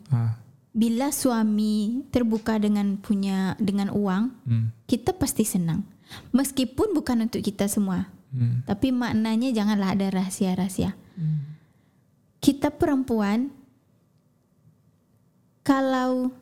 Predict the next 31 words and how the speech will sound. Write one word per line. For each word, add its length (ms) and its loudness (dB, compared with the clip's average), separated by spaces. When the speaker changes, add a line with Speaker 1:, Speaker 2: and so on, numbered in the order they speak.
Speaker 2:
suami 640 0
yang 200 2
pergi, 880 0
uh, 500 2
beli 360 2
sayur 720 0
dekat 260 0
mana-mana, 720 0
Speaker 1:
Hmm. 160 -2
Speaker 2:
se-, 200 -2
kita 440 0
masak, 520 0
tunggu 300 2
saja 280 0
kalau 200 0
dia 200 2
bagi, 360 2
kalau 280 0
tak, 380 -4
ya 260 2
tak 180 -2
makan 360 0
macam 260 0
tu 120 -2
kan 180 -2
tak 140 0
merasa 480 0
kita 300 0
ni 160 2
sebagai 300 0
isteri? 260 0